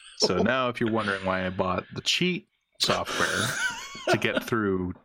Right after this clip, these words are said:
Speaker 1: Death Stranding.
Speaker 2: That's an investment. Oh, yeah. Death
Speaker 1: That's an
Speaker 2: Stranding
Speaker 1: investment.
Speaker 2: took me a while. I think I
Speaker 1: Oh, you
Speaker 2: clocked a good fifty hours into that
Speaker 1: Oh,
Speaker 2: sucker.
Speaker 1: dang.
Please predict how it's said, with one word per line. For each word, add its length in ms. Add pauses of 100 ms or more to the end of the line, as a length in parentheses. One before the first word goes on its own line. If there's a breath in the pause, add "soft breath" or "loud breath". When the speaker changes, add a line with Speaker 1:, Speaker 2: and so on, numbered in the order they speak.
(140)
Speaker 1:
Death 180
Stranding. 680
Speaker 2:
That's 200
an 80
investment. 680 (240)
Oh, 100
yeah. 260
Death 80
Speaker 1:
That's 240
an 60
Speaker 2:
Stranding 240
Speaker 1:
investment. 300
Speaker 2:
took 60
me 120
a 80
while. 540
I 300
think 300
I 40 (100)
Speaker 1:
Oh, 60
you 40
Speaker 2:
clocked 460 (300)
a 80
good 320
fifty 720
hours 480
into 200
that 200
Speaker 1:
Oh, 40
Speaker 2:
sucker. 300
Speaker 1:
dang. 380